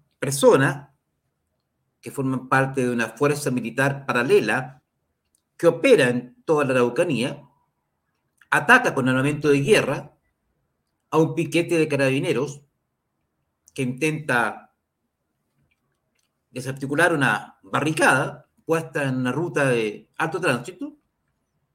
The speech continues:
ataca con armamento de guerra. En auxilio de los carabineros llegan infantes de marina, que también son atacados con armamento de guerra. En ejercicio de la fuerza legítima del Estado,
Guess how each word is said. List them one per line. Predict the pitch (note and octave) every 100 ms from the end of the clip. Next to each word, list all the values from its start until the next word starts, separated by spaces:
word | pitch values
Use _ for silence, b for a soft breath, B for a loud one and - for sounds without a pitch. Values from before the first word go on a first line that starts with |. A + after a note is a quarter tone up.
| _ _ _ _ -
ataca | C3 C#3 C#3
con | C3+
armamento | A#2+ C3 C#3
de | D#3
guerra. | A#3 D#3+ E3 A3+ - _ _ _ _ _ _
En | F#3+ F#3+
auxilio | F#3 - C#4 A3+
de | E3+
los | D#3+
carabineros | D#3+ D3 D#3 F3+ E3+
llegan | D#3+ D3+
infantes | C#3+ D#3+ C#3 D3
de | D3+
marina, | A3 D#3+ F#3+ B3 - _ _ _ _ _ _ _ _
que | C3+
también | B2+ D3+ A#3+
son | F3
atacados | D3+ D3 D3+ D3
con | -
armamento | C3+ C#3 C#3+ D#3
de | E3
guerra. | A#3+ D#3+ A3+ - _ _ _ _ _ _ _ _ _ b
En | D3+ D#3+
ejercicio | D3+ D#3 - A#3+ G3
de | D#3+
la |
fuerza | C#3+ G3+ -
legítima | D#3 C#3+ G#3+ G#3+ E3+ D3+
del | B2+
Estado, | B2+ - D3+ B2 D3 -